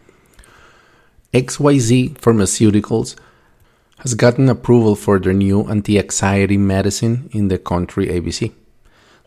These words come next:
They know anxiety is a growing problem in that country, especially among middle-aged professionals, particularly those with kids and economic distress.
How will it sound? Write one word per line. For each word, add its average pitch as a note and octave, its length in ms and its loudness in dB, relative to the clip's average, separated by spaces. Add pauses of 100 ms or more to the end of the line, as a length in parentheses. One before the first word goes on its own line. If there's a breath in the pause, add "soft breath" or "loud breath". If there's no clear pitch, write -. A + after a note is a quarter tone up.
They C3+ 220 4
know A#2+ 360 2
anxiety G2+ 640 0
is F#2+ 140 -6
a G2 60 -4
growing G2+ 460 2
problem G2 480 0
in F#2 120 -4
that - 240 -4
country, - 480 -6 (120)
especially F#2+ 520 -6
among F2 380 -4
middle-aged G2 600 0
professionals, F#2 680 -4 (340 soft breath)
particularly B2 640 0
those G2+ 440 0
with G#2+ 220 -4
kids - 460 -4
and F#2 320 -6
economic F2+ 520 -6
distress. - 540 -6